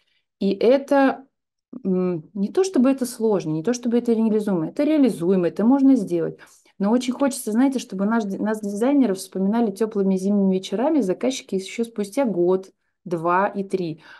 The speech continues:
Кухня — это достаточно дорогостоящий продукт, особенно вот если брать такую, например, матовую кухню с латунными вставками, то это, э, будет дорогой, красивый, презентабельный продукт.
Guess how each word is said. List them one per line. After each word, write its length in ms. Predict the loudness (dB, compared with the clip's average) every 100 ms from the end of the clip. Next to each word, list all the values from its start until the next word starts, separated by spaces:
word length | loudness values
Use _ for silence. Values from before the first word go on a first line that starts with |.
| _
Кухня — 320 | -4 0 0
это 120 | 0 0
достаточно 480 | 0 0 -2 -2
дорогостоящий 720 | 0 2 2 0 0 -2 -2
продукт, 460 | -6 -4 -2 -4 -4
особенно 440 | -4 2 2 2
вот 160 | 0 0
если 200 | -2 0
брать 440 | 0 0 -2 -4 _
такую, 280 | -8 -2 -2
например, 360 | -2 -6 -6 -4
матовую 440 | -2 -4 -6 -12
кухню 420 | -4 -2 0 -2
с 100 | -2
латунными 520 | -4 0 2 4 2 -4
вставками, 840 | -10 -6 -2 -2 0 2 2 0 -14 -20 _ _ _
то 200 | 0 0
это, 520 | 2 0 2 2 2 0
э, 260 | -2 -2
будет 460 | -2 -2 0 -2 -6 _ _ -6
дорогой, 720 | -2 0 -2 0 0 0 -6 _ _ _ _ -16 -6
красивый, 480 | -6 -4 -2 -2
презентабельный 680 | -2 -6 -6 -2 -2 -2 -4
продукт. 340 | -6 -8 -10